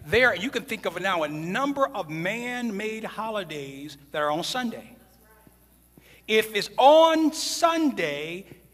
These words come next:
chances are it is pagan. Father's Day is on what? On what?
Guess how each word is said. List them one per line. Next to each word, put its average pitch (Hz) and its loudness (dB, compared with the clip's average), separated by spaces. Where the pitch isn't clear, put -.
chances 294 2
are 151 6
it 156 -6
is 151 -6
pagan. 139 -4
Father's 294 6
Day 220 0
is 190 0
on 208 2
what? 185 2
On 233 6
what? 330 10